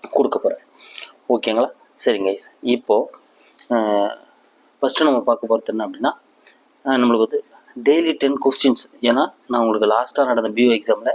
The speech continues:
இந்த டெய்லி டென் கொஸ்டின்ஸ் வந்து உங்களுக்கு ரொம்ப பயனுள்ளதா இருந்ததா வந்து நிறைய பேர் வந்து சொல்லியிருந்தீங்க. அதனால அந்த டெய்லி டென் கொஸ்டின்ஸ் வந்து கொடுக்க போறோம். இப்போ என்னன்னா, நான் அப்போ போட்ட டெய்லி டென் கொஸ்டின்ஸ்ல வந்து பாத்தீங்கன்னா, எல்லா யூனிட்லேருந்தும் ஒரு ஒரு கொஸ்டின் கொடுத்துருந்தேன்.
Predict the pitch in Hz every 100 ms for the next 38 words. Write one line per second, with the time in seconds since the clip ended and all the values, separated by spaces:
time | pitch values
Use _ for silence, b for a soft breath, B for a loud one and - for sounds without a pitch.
0 | - B B B 110 101 131 156 156 135
1 | 120 131 - 135 123 120 123 110 104 107
2 | 139 147 120 120 123 123 123 113 110 117
3 | 113 110 117 104 135 135 127 107 - 107
4 | 107 101 95 127 - B B B B B
5 | 110 120 131 - 107 104 123 143 143 123
6 | 117 117 - 127 110 120 - 95 98 -
7 | - - 135 135 135 131 170 - B B
8 | B 135 120 113 160 156 165 160 139 139
9 | 135 123 123 120 139 131 120 113 113 107
10 | 107 139 - _ 117 120 127 147 151 143
11 | 151 156 151 147 139 190 - _ - 143
12 | 139 135 120 139 120 104 107 98 95